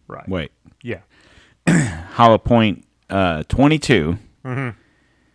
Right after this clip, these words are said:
Speaker 2: hit a concrete floor.
Speaker 1: Went, went through a ceiling
Speaker 2: Went
Speaker 1: panel.
Speaker 2: through a ceiling panel, hit a concrete floor, ricocheted. I'm assuming,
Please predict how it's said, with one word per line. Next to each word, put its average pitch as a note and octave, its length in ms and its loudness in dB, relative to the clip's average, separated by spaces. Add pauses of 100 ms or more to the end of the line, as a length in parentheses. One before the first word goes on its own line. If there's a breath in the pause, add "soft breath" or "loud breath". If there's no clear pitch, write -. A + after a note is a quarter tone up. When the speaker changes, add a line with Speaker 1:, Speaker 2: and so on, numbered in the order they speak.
(380)
Speaker 2:
hit A2+ 420 0
a F#2 560 0 (260)
concrete A#2+ 500 -2
floor. F2 580 -2
Speaker 1:
Went, C#3 280 -8
went C3 240 -10
through D3 200 -8
a E3+ 60 -8
ceiling G3+ 260 -6
Speaker 2:
Went G#2 120 0
Speaker 1:
panel. G#2+ 180 -8
Speaker 2:
through D#3+ 100 8
a C#3+ 60 4
ceiling G#2 420 2
panel, D2 300 -4
hit A2 180 2
a B2+ 40 2
concrete A2+ 460 0
floor, F#2 340 0
ricocheted. F2+ 680 -2
I'm G#2+ 180 -2
assuming, A#2 680 -2